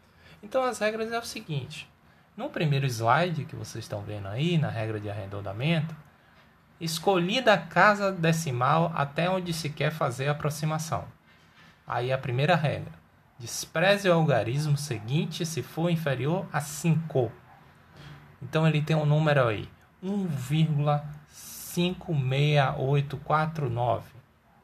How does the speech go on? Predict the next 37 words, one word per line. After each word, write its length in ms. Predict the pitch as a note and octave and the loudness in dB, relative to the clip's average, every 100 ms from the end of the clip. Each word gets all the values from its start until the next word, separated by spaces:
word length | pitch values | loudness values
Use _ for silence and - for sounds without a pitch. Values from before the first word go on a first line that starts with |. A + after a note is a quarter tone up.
| _ _ _ - | _ _ _ -4
E 140 | D3 | 0
ele 120 | D3 | 0
quer 260 | C#3+ D#3 D#3 | 0 0 2
arredondar 540 | C#3+ D3+ C#3 B2 D3 | 4 4 4 4 6
no 160 | E3 D3+ | 6 6
oito. 580 | D3 D3+ C#3+ - A#2+ G#2+ - _ _ _ _ _ _ _ _ _ _ | 8 6 4 0 -4 -4 -8 _ _ _ _ _ _ _ _ _ _
Olhe 360 | - D3 F3+ F#3+ | 0 4 6 6
o 80 | E3+ | 4
número 480 | D3 E3 F#3 F3 F3 | 4 6 6 6 6
imediatamente 840 | E3+ C#3 D3+ D#3+ D#3 C3 D#3 D#3+ | 4 2 2 0 0 0 0 -2
após 380 | C#3+ F3+ F#3+ D3+ | -2 0 0 0
o 60 | |
oito. 420 | B2+ C3 G#2+ - - - _ _ _ _ _ - | 2 0 -2 -8 -20 -20 _ _ _ _ _ -10
É 80 | |
maior 600 | B2 B2 A#2 E3+ A3+ A#3 - | -4 -2 4 6 6 4 0
ou 80 | F#3+ | 0
menor 360 | F#3 C#3 C#3+ | 2 4 4
do 100 | C3 | 2
que 120 | A#2+ A#2 | -2 -8
cinco? 520 | - A#2+ A#2 - B2+ - _ | -8 -8 -8 -8 -12 -14 _
Se 160 | - A#2 | -18 -16
for 240 | - A2 | -8 -6
menor 320 | G#2+ G#2+ G#2 G#2+ | -6 -4 -4 -4
do 80 | |
que 160 | A2+ D#3+ | -4 -4
cinco, 500 | D#3+ D#3+ D#3+ D#3+ D#3+ - - - | -2 2 2 2 -2 -6 -14 -14
eu 140 | - A#2+ | -8 -4
vou 140 | A#2 | -4
conservar 500 | - C3+ C3+ B2 B2+ | -4 -4 -2 2 2
o 160 | D3 C#3 | 2 0
oito. 340 | - - - - - | -4 -10 -20 -20 -6
E 80 | C3 | -4
o 60 | |
número 340 | A#2+ A#2+ B2+ B2+ | -2 -2 -2 -4
fica 480 | - G#2+ - A2 - | -6 -10 -8 -12 -8
um 140 | C#3+ C#3+ | -2 -2
vírgula 500 | A2+ A2+ A2+ A2+ | -2 -6 -4 -6